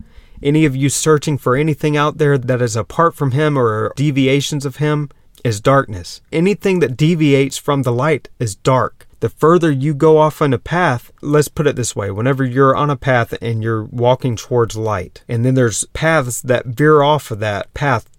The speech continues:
to the light. The further you veer off and on these paths, the darker it becomes.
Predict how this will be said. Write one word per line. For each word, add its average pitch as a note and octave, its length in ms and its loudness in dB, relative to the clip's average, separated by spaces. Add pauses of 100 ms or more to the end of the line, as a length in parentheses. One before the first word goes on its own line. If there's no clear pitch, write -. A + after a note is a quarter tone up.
to A#2+ 200 -4
the A#2 120 -4
light. A2+ 460 -8 (380)
The A#2 140 -4
further D3+ 460 2
you B2 260 -2
veer C#3 380 4
off C#3 360 2
and A2+ 180 -4
on B2 160 -2
these B2 200 -2
paths, D3+ 540 -4 (260)
the A#2 60 -8
darker C3+ 480 0
it - 120 -10
becomes. - 580 -14